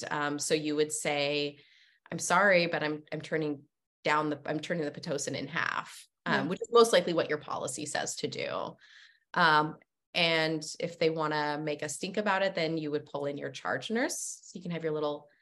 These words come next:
Speaker 1: therapeutic triangle, as
Speaker 2: Mm-hmm.
Speaker 1: I call it. <laughs>
Speaker 2: Explain that.
Speaker 1: Tri-,
Speaker 2: Explain your therapeutic triangle.
Speaker 1: triangulation in communication is generally not, like, a healthy dynamic. <laughs> So,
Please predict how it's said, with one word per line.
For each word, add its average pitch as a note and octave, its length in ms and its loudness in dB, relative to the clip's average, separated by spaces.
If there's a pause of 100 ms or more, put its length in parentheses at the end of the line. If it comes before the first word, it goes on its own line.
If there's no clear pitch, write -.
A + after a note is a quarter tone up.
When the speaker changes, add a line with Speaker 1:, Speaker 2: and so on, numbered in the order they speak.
(340)
Speaker 1:
therapeutic F3+ 540 0
triangle, F#3+ 800 0
as B3+ 100 -2
Speaker 2:
Mm-hmm. A#3 180 2
Speaker 1:
I F3+ 40 -2
call A#3 220 0 (160)
it. B4 1200 6
<laughs> - 160 -6
Speaker 2:
Explain C4 400 8
that. - 120 8
Speaker 1:
Tri-, D#4 80 6
Speaker 2:
Explain G#3+ 300 4
your A#3 80 8
therapeutic F#3 400 4
triangle. D#4+ 300 8
Speaker 1:
triangulation C#4 580 8
in B3 100 10
communication A3 680 4
is E3+ 120 -4
generally F#3 440 2
not, D#3+ 240 0
like, E3+ 140 -2
a - 80 -4
healthy G#3 720 2
dynamic. A#3 840 2
<laughs> - 20 2
So, - 520 6